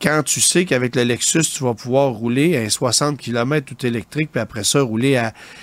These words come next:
six litres, sept litres au cent, euh, avec quatre cents chevaux,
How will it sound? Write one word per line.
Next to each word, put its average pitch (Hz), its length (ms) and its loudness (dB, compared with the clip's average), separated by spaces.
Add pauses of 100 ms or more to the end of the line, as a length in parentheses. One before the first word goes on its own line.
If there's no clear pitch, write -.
(120)
six - 340 0
litres, 147 280 2
sept 135 300 2
litres 143 260 2
au 123 120 2
cent, 151 320 2 (420)
euh, 120 340 2
avec 120 280 -2
quatre 139 180 2
cents 131 240 2
chevaux, 160 400 2